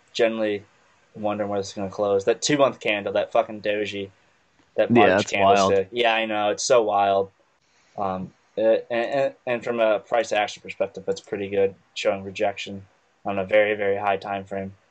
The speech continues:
Speaker 1: So,
Speaker 2: Yeah.
Speaker 1: I mean, um, you know, and the fact that it was eaten up that quickly s-, means there's obviously demand for Bitcoin down there, and people,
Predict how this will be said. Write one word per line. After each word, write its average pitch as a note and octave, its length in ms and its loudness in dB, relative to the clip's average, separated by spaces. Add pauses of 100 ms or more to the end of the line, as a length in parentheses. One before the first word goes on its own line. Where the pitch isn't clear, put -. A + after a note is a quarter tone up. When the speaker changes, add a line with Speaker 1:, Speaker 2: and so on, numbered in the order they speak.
(840)
Speaker 1:
So, - 220 -4
Speaker 2:
Yeah. F#2+ 240 4 (280)
Speaker 1:
I G2+ 120 -2
mean, G2 220 -8
um, G2 360 -4 (1600)
you A#2+ 140 0
know, A2 120 6
and A2 120 -8
the G#2+ 60 -12
fact A#2 240 2
that A2+ 80 0
it A2 40 0
was G#2+ 120 -6
eaten A#2+ 240 -8
up A2+ 160 0
that G#2 160 -2
quickly G#2+ 340 -4
s-, - 200 -16
means A2 360 -8
there's G#2+ 200 0
obviously G#2+ 400 -2
demand G2+ 540 -4
for - 160 -10
Bitcoin G2+ 460 -6
down G2 220 -4
there, G2 200 -4
and F#2+ 140 -12
people, G2 360 -4